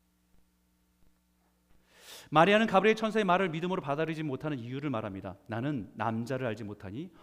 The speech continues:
어떻게 이런 일이 일어나겠습니까?" 남자,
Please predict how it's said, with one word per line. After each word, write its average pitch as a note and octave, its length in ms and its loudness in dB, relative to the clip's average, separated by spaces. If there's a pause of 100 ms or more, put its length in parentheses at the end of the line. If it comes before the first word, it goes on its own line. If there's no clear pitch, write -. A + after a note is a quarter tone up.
(140)
어떻게 G#3+ 600 -8
이런 F3 320 -12
일이 D#3 160 -12
일어나겠습니까?" C#3 920 -14 (2750)
남자, C3 400 -6